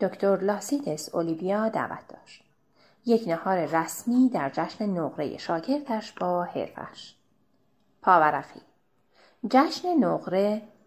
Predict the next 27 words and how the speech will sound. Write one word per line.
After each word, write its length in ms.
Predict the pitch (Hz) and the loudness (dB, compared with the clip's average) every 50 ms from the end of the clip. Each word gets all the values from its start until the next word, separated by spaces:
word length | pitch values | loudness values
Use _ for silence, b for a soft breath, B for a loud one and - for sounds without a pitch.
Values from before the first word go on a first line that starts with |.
| _ - | _ 2
جشنی 460 | 190 185 180 185 - - 226 226 240 | 4 4 4 4 2 0 0 2 2
در 160 | 233 208 165 | 2 0 0
بیست 280 | 151 160 170 - - - | 0 -2 -4 -4 -2 -4
و 40 | 175 | -4
پنجمین 760 | 175 - - - 170 170 170 165 170 170 190 240 302 302 294 | -4 -4 -6 -4 -4 -4 -2 -2 -2 0 2 2 2 0 -2
سالگرد 560 | - - 226 180 156 151 175 165 160 160 - | -4 -2 -2 -2 0 0 -2 -2 -2 -2 0
ازدواج. 720 | 175 175 - 131 165 - - 160 - - - - - - - _ _ _ _ _ _ _ _ B B B B B B B B B | 0 0 -2 -2 -6 -8 -12 -12 -12 -12 -14 -16 -20 -20 -20 _ _ _ _ _ _ _ _ B B B B B B B B B
دکتر 380 | 262 277 277 - 285 285 285 269 | 4 4 4 6 4 6 6 4
خوئنال 680 | 269 - - - 277 302 294 247 226 214 208 208 - - | 2 0 4 6 6 8 8 6 4 4 2 0 0 2
اوربینو 640 | - 165 160 151 165 175 180 185 196 202 208 208 | 2 2 2 0 -2 -4 -2 0 2 2 2 2
بعد 220 | 196 180 165 165 175 | 2 2 0 2 0
از 200 | 175 175 - - | -2 -2 -2 -4
گذراندن 680 | 175 170 165 160 151 151 147 143 151 156 165 180 196 | -2 -2 -2 -2 -2 -2 -4 -4 -6 -6 -6 -6 -6
سالیان 460 | 196 - - 160 147 147 151 160 175 | -6 -6 -6 -6 -6 -6 -6 -6 -6
ابتدایی 760 | 185 - - 180 - - - 170 - 170 160 - - 180 180 | -6 -6 -8 -8 -10 -10 -10 -8 -4 -4 -4 -4 -4 -6 -6
و 80 | 180 | -6
مشقتبار 920 | 180 175 165 165 - - 175 147 - - 170 170 - - - 247 254 220 | -6 -6 -8 -8 -8 -8 -10 -10 -10 -12 -18 -18 -8 -2 0 0 0 0
پزشکی 560 | 165 - 139 135 - 127 160 - - - - 202 | -4 -6 -8 -8 -8 -10 -12 -12 -10 -6 -4 -4
و 100 | 165 - B B B B B B B B | -4 -4 B B B B B B B B
رسیدن 380 | 294 269 269 277 262 285 285 285 | 2 2 4 2 2 2 2 0
به 100 | 277 285 | 2 2
مقام 440 | 262 220 190 170 - - 196 208 226 | 2 2 0 0 0 0 0 0 0
و 80 | 247 | 0
شهرت 480 | 240 - - 160 156 - - 214 - - | -2 -2 -6 -10 -10 -10 -12 -6 -2 0
و 20 | |
احترام 720 | 294 311 262 - - - - 156 160 165 180 196 214 214 196 | 0 0 -2 -6 -10 -8 -6 -2 -2 0 0 -2 -2 -4 -2
و 40 | 165 | -2